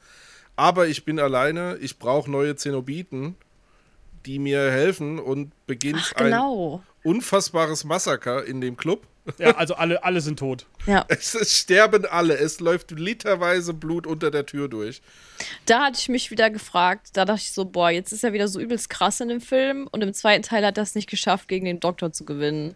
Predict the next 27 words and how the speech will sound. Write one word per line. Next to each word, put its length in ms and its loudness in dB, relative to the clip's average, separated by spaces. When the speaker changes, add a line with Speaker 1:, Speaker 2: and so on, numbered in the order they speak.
Speaker 1:
Ja, 120 4
aber 120 2
der 120 6
Doktor 320 0
war 80 2
ein 80 0
Zenobit, 480 -4
das 160 0
hier 120 -2
sind 180 -4
jetzt 200 -2
nur 100 -4
Menschen. 300 2
Speaker 2:
Ja, 760 -4
aber, 560 -4
ja, 200 0
okay. 360 -4
Shit, 300 0
okay, 340 -6
hast 280 -2
faires 280 -2
Argument. 440 -4
Please 220 0
Speaker 1:
Und 120 6
Speaker 2:
continue. 300 0
<laughs> 200 6
Speaker 1:
ja, 240 6